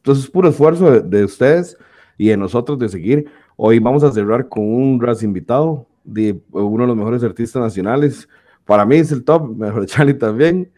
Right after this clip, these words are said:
que es Dan. Muchísimas gracias por aceptar la invitación, porque realmente, di, nosotros sabemos la agenda que ustedes, que usted, di, maneja con tanto proyecto que tiene ahora.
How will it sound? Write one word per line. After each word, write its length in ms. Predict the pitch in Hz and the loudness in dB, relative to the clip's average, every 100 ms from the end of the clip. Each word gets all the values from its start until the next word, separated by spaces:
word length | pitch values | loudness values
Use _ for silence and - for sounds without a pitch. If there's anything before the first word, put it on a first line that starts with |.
| _ _ | _ _
que 160 | - 110 | 0 2
es 160 | 107 101 | 2 2
Dan. 220 | 143 151 | 2 2
Muchísimas 400 | 127 120 135 127 | 0 -2 0 2
gracias 220 | 127 131 | 2 2
por 120 | 135 | 0
aceptar 340 | 113 87 - 113 | -2 -4 -4 -2
la 160 | 135 | 0
invitación, 540 | 113 101 95 92 151 156 | -2 -4 -6 -2 -2 0
porque 300 | 117 - 92 | -6 -4 -4
realmente, 580 | 98 107 120 117 135 | -2 0 -2 2 0
di, 160 | 95 117 | 0 -4
nosotros 200 | 95 - | -6 -6
sabemos 220 | 107 113 | -4 -4
la 60 | 92 | -4
agenda 220 | 98 110 | -4 -6
que 100 | - | -8
ustedes, 420 | - 92 92 - _ | -12 -10 -10 -14 _
que 200 | - 87 | -12 -12
usted, 500 | 82 - 92 95 90 _ _ _ | -12 -6 -2 -2 -6 _ _ _
di, 140 | 117 110 | 0 2
maneja 320 | 92 110 113 | 2 0 0
con 180 | 87 80 | -4 -4
tanto 260 | 92 92 | -6 -6
proyecto 440 | - 92 98 - 101 | -8 -2 -2 -2 -10
que 100 | 82 | -10
tiene 220 | 87 90 | -8 -2
ahora. 340 | 101 110 87 | 0 0 -2